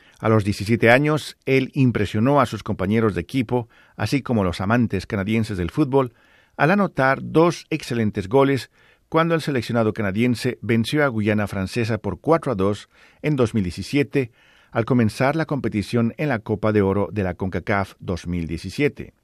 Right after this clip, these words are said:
En ese momento, Davies tenía dieciséis años. "Tiene ritmo, tiene habilidad y es muy tranquilo y maduro para su edad. Es capaz de hacer cosas a su edad que yo no era capaz de hacerlo", dijo en ese entonces el capitán canadiense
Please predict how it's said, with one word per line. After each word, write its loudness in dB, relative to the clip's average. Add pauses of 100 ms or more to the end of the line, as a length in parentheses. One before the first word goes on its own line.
(920)
En 4
ese 2
momento, 2
Davies -2
tenía 0
dieciséis -2
años. -2 (420)
"Tiene 2
ritmo, 0 (120)
tiene -4
habilidad 0
y -6
es -4
muy -2
tranquilo -2
y -2
maduro 0
para -2
su -6
edad. 0 (680)
Es -2
capaz 2
de -2
hacer -2
cosas 2
a -4
su -4
edad 2
que -4
yo 2
no 2
era 2
capaz -4
de -4
hacerlo", -2 (560)
dijo 0
en 2
ese -2
entonces 0
el -4
capitán 0
canadiense 0